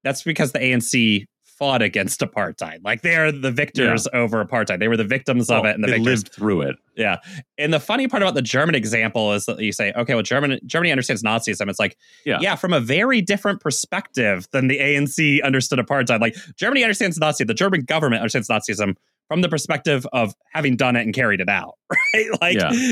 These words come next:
Speaker 2: Well,
Speaker 1: it's
Speaker 2: that's
Speaker 1: like,
Speaker 2: what I mean. That's where you
Speaker 1: like,
Speaker 2: have to get
Speaker 1: hilarious.
Speaker 2: into the weeds of,
Speaker 1: <laughs>
Speaker 2: of a, you know, historicizing post-war Germany to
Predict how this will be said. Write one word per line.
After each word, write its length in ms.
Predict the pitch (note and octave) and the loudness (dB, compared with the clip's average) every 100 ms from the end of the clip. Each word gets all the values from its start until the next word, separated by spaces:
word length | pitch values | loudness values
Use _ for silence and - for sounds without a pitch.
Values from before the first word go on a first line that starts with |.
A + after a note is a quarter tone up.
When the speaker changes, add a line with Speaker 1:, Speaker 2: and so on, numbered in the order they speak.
| - | 0
Speaker 2:
Well, 140 | D#3 D3+ | 0 2
Speaker 1:
it's 60 | |
Speaker 2:
that's 180 | D#3+ F#3 | 2 2
Speaker 1:
like, 20 | F3+ | 2
Speaker 2:
what 40 | |
I 20 | D3+ | 2
mean. 220 | D#3+ A2 | 4 2
That's 200 | C#3 - | 2 0
where 140 | E3 | 0
you 120 | C#3+ | 2
Speaker 1:
like, 60 | C#3+ C3 | 2 2
Speaker 2:
have 20 | |
to 120 | C3+ | 0
get 140 | A#2 D#3 | 2 4
Speaker 1:
hilarious. 200 | D3+ D3+ | 4 4
Speaker 2:
into 100 | C#3 | 2
the 80 | C3 | 4
weeds 380 | B2 C3 A2 - | 4 2 0 -2
of, 360 | B2 F#2+ - - | -2 -2 -4 -4
Speaker 1:
<laughs> 100 | - | -2
Speaker 2:
of 420 | A#2+ A2 G#2+ - - - _ - - - | 0 0 0 -6 -16 -20 _ -14 -14 -4
a, 340 | A2 G#2 A2 - - _ | 0 2 2 -2 -10 _
you 140 | C3+ G#2 | -2 0
know, 120 | F#2+ | 2
historicizing 1040 | A2 G#2+ B2 A#2+ A2+ A2+ G2+ G#2+ G2 G2 F#2+ _ _ _ _ | 0 0 0 0 0 0 2 2 2 2 -2 _ _ _ _
post-war 380 | A2+ A2 - G2 | -4 -4 -2 -2
Germany 520 | F2 A#2+ G#2+ F2+ F2 | 0 2 2 2 0
to 460 | E2+ - F2+ E2+ D#2 | -2 -2 0 0 -2